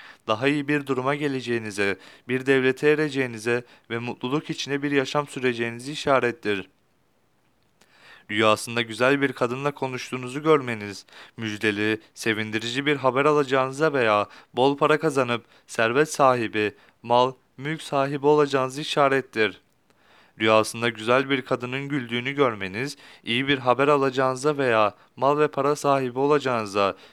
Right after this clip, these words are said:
sıkıntınız varsa ondan kurtulacağınıza ve mutluluğa ereceğinizi işaretle tabir olunur.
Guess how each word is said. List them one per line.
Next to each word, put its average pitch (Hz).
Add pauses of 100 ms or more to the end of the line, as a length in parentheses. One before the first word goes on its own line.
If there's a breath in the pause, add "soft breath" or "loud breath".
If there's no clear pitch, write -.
sıkıntınız 127
varsa 151
ondan 143
kurtulacağınıza 131
ve 117 (300 loud breath)
mutluluğa 127
ereceğinizi 127
işaretle 143
tabir 131
olunur. 120